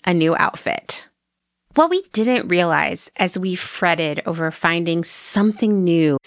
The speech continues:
as we worked so hard, spent so much time finding something new for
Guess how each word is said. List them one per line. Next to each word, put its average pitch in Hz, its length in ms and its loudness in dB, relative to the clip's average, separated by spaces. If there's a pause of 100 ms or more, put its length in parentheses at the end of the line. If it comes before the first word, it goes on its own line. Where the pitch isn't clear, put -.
(200)
as 220 140 0
we 247 360 0 (260)
worked 247 440 0
so 277 540 0
hard, 196 460 0
spent - 280 -6
so 226 500 0
much 220 340 0
time 170 560 -2 (680)
finding 202 720 0
something 185 500 -2
new 156 440 2
for - 260 -4